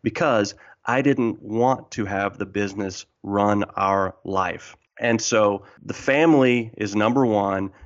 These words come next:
and the business comes after that. You know, one of our core values for our company is God, family, work in that order. And so we try to live it out. It's, it's not a perfect balance. It's certainly not something we strike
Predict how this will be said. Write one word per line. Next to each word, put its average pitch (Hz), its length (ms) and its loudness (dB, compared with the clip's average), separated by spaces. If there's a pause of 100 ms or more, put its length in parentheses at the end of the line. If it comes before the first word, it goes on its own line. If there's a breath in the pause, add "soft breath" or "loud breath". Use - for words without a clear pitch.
and 98 160 -2
the 95 60 -2
business 104 480 -2
comes 95 260 -4
after 95 340 -6
that. 87 300 -8
You 101 100 -4
know, 92 100 0
one 107 220 2
of 120 120 0
our 117 140 2
core 123 260 -4
values 101 420 -2
for 104 160 -8
our 98 100 -6
company 98 560 -6 (280 soft breath)
is 101 340 -4 (140)
God, 110 360 0
family, 110 420 0
work 101 440 -4 (120)
in 120 220 0
that 104 220 -2
order. 98 460 -8 (240 soft breath)
And 107 100 -6
so 135 80 -4
we 151 120 4
try 151 180 0
to 131 80 -4
live 131 180 -2
it 123 80 -4
out. 113 260 -6
It's, - 180 -12
it's - 180 -8
not 120 180 0
a 117 40 -4
perfect 117 460 -4
balance. 107 580 -4
It's - 140 -14
certainly 110 760 -2 (240 soft breath)
not 98 220 -2
something 110 340 -2
we 104 100 -6
strike 101 560 -4